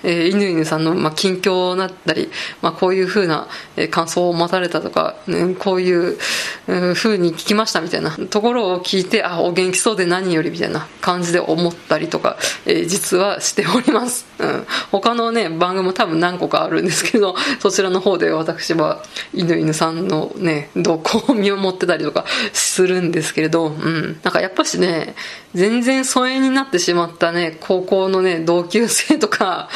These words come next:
<laughs> あの、中学の同級生とかより、やっぱこうやってネットで知り合って絡んだことがある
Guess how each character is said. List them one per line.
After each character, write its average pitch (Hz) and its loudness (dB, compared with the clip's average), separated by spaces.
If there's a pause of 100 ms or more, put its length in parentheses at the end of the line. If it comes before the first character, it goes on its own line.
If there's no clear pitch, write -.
(100)
<laughs> - -10
あ 160 0
の、 160 0 (240)
中 208 0
学 190 0
の 170 0
同 180 2
級 208 0
生 175 0
と 165 0
か 160 2
よ 156 0
り、 156 2
や 165 2
っ - -12
ぱ 170 0
こ 170 -6
う - 4
や - -2
っ - -10
て 196 0
ネ 190 4
ッ 196 -4 (140)
ト 294 4
で 285 2
知 - 0
り 240 2
合 247 -4
っ 247 -16
て 165 -2
絡 180 0
ん 202 -2
だ 185 2
こ 214 -2
と 170 0
が 156 2
あ 165 0
る 165 0